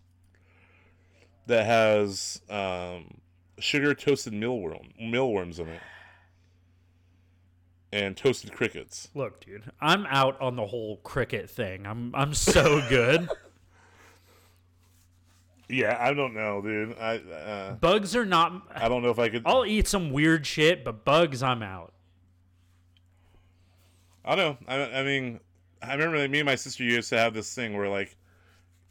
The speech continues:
Speaker 1: there, if we were ever anywhere with Anthony Bourdain and he,
Speaker 2: <laughs>
Speaker 1: like, just let him, like, tell us what to eat, we'd eat everything that he said.
Speaker 2: Okay, I mean, I get
Speaker 1: And
Speaker 2: that.
Speaker 1: it just, it would be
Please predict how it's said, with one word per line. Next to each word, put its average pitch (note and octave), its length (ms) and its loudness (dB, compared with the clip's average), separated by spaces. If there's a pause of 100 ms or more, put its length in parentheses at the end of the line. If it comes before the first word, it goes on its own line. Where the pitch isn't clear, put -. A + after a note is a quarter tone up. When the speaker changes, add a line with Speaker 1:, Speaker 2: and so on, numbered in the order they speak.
(160)
Speaker 1:
there, A2+ 260 -6
if A2+ 240 -6
we C#3 140 4
were C#3+ 100 4
ever C3+ 300 2
anywhere B2 440 0
with G#2+ 160 0
Anthony A#2+ 440 -4
Bourdain G2+ 640 -2 (160)
and G2 120 -8
he, G#2+ 260 -4
Speaker 2:
<laughs> G3 100 -8
Speaker 1:
like, G#2+ 300 -6 (220)
just F#2+ 120 -14
let A2 160 0
him, A2 160 -6
like, G#2+ 220 -4 (200)
tell A#2+ 200 2
us - 140 -4
what A#2 140 -4
to A#2 80 -12
eat, A#2+ 280 -4
we'd G#2+ 220 -4
eat A2+ 160 -4
everything A2 380 -4
that G2+ 100 -4
he A2 100 -8
said. G#2 320 -4
Speaker 2:
Okay, E3 240 0
I E3 140 0
mean, F3 160 0
I E3+ 80 2
get D#3 280 2
Speaker 1:
And A#2+ 80 -4
Speaker 2:
that. G#2+ 180 -2
Speaker 1:
it - 20 -10
just, G2 200 -8
it G#2+ 80 -8
would G#2 140 -4
be G2+ 200 0